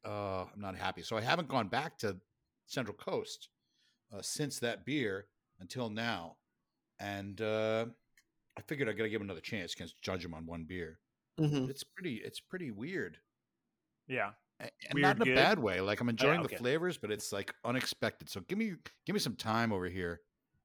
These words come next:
Speaker 2: Okay.
Speaker 1: to work it out if somebody wants to talk about their beer.
Speaker 3: Well,
Speaker 2: Well,
Speaker 3: it,
Speaker 2: I,
Speaker 3: uh,
Speaker 2: I,
Speaker 3: go ahead.
Speaker 2: go
Speaker 3: Yeah.
Speaker 2: ahead. Uh, well, uh, I'm sure I'll take it. Um, so the Despite All Odds,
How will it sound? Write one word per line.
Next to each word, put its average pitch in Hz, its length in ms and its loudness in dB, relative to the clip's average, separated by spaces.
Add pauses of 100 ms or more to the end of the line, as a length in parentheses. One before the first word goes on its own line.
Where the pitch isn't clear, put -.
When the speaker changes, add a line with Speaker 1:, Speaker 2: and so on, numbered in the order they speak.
(120)
Speaker 2:
Okay. 262 140 2
Speaker 1:
to 269 60 2
work 110 200 0
it 98 80 2
out 95 240 2
if - 80 -8
somebody 117 240 0
wants 107 200 -2
to - 80 -16
talk 107 220 -2
about 90 220 -6 (100)
their 107 140 -6
beer. 85 280 -10 (1200)
Speaker 3:
Well, 190 240 8
Speaker 2:
Well, - 20 4
Speaker 3:
it, 139 240 2
Speaker 2:
I, 131 40 8
Speaker 3:
uh, 131 120 12
Speaker 2:
I, - 20 6 (240)
Speaker 3:
go 151 100 6
ahead. 120 240 4
Speaker 2:
go 240 180 12
Speaker 3:
Yeah. 262 40 12
Speaker 2:
ahead. 226 260 12 (500)
Uh, 185 80 6
well, 196 260 12
uh, 208 160 12
I'm 160 60 -2
sure - 180 10
I'll 214 80 12
take 160 220 8
it. 160 160 10
Um, 180 180 12
so 190 340 12
the 180 120 8
Despite 226 300 12
All 208 120 12
Odds, 156 300 12